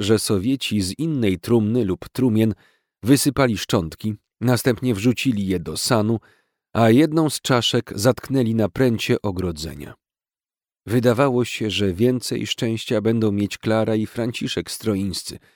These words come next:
rodzice nieszczęsnej Józefy, których kości zostały po polskiej stronie.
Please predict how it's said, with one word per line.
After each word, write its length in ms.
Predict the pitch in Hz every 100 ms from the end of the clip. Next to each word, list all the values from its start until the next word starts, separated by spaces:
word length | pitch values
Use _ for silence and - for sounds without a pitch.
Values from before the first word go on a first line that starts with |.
| _ _ -
rodzice 580 | 110 98 120 - - - _
nieszczęsnej 680 | 98 101 - 107 90 - 98
Józefy, 500 | 98 101 107 95 101 - _ _ _ _ -
których 280 | 139 117
kości 400 | - 123 104 -
zostały 500 | 127 120 - 110 107
po 160 | 104 123
polskiej 440 | - 92 - 90
stronie. 460 | 82 - 85 90 -